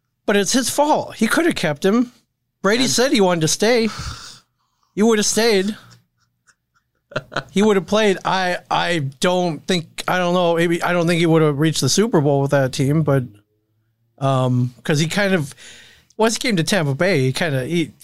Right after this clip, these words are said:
Speaker 1: um, he is able to call his own shots. And
Speaker 2: <laughs> Yeah, dude, but he was,
Speaker 1: well-deserved.
Speaker 2: he was the co-head coach of that
Speaker 1: Oh, yeah.
Speaker 2: team that
Speaker 1: Oh, yeah,
Speaker 2: Bruce
Speaker 1: no
Speaker 2: Arians.
Speaker 1: doubt.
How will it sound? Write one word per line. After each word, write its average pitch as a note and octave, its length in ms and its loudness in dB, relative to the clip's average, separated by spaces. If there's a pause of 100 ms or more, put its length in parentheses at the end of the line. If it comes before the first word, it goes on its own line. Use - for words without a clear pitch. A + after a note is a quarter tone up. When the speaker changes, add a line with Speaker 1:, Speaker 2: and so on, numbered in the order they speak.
(220)
Speaker 1:
um, D#3 400 2 (720)
he A#2+ 240 -4
is C3+ 160 0
able D3 180 2
to C3+ 60 2
call D3+ 240 -2
his C#3 100 0
own B2 140 -2
shots. D3+ 580 -2 (180)
And D3 160 2
Speaker 2:
<laughs> C3+ 100 0
Yeah, D3 140 -4 (120)
dude, D3+ 340 0
but E3 180 2
he D3+ 140 0
was, - 120 2
Speaker 1:
well-deserved. C#3 520 -2
Speaker 2:
he A3+ 80 0
was C#4 220 0
the D3+ 160 -2
co-head C3 600 -4
coach G2+ 360 -4
of G3 60 0
that G3 120 0
Speaker 1:
Oh, F#3 60 0
yeah. B2+ 200 -2
Speaker 2:
team G2 100 -8
that F3 160 -2
Speaker 1:
Oh, G#3+ 40 0
yeah, G#3+ 100 0
Speaker 2:
Bruce D#3 100 -4
Speaker 1:
no A3 100 0
Speaker 2:
Arians. F3 160 -4
Speaker 1:
doubt. D3 280 -2